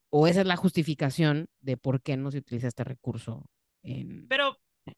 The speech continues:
Speaker 1: Mm.
Speaker 2: pero ¿por qué no? O sea, sí existe en la liga vano-, varonil y ya está ahí.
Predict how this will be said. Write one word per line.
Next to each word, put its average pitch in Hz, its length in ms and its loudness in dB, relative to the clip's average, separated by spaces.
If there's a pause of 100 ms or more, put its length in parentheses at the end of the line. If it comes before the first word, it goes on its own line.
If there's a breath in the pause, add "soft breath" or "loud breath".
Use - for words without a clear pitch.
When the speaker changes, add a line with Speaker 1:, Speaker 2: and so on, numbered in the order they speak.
(880)
Speaker 1:
Mm. 143 200 -6 (120)
Speaker 2:
pero 277 220 -2
¿por 285 160 -6
qué 277 140 -4
no? 311 400 -4
O 269 80 -8
sea, 247 480 -6 (100)
sí - 160 -6
existe 269 420 -6
en 190 80 -4
la 185 120 0
liga 214 260 -4
vano-, 226 360 -6
varonil 208 540 -4
y 226 120 -4
ya 214 140 2
está 226 280 -4
ahí. 226 420 -2